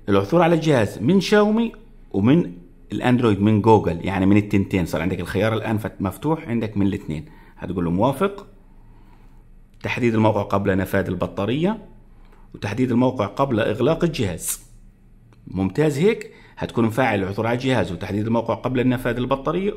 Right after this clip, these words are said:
وقبل إغلاق الجهاز. شو بيقولوا هدول؟ بيقولوا إنه الإبلاغ عن معلومات الموقع تلقائيًا عندما تكون البطارية منخفضة، والإبلاغ عن معلومات الموقع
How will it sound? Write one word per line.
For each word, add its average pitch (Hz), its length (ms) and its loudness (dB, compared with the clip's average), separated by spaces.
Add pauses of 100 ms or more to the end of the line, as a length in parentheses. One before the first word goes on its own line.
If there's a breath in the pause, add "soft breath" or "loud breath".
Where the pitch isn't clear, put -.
وقبل 127 380 -2
إغلاق 113 680 -2
الجهاز. 110 400 -8 (360 loud breath)
شو 240 200 -2
بيقولوا 208 340 4
هدول؟ 135 200 2
بيقولوا 175 380 2
إنه 110 200 2 (520 loud breath)
الإبلاغ 180 360 4
عن 160 80 4
معلومات 151 360 2
الموقع 143 300 2
تلقائيًا 143 420 0
عندما 135 220 0
تكون 127 240 0
البطارية 110 360 -2
منخفضة، 202 520 0 (460 loud breath)
والإبلاغ 147 420 4
عن 143 80 4
معلومات 143 400 2
الموقع 147 540 0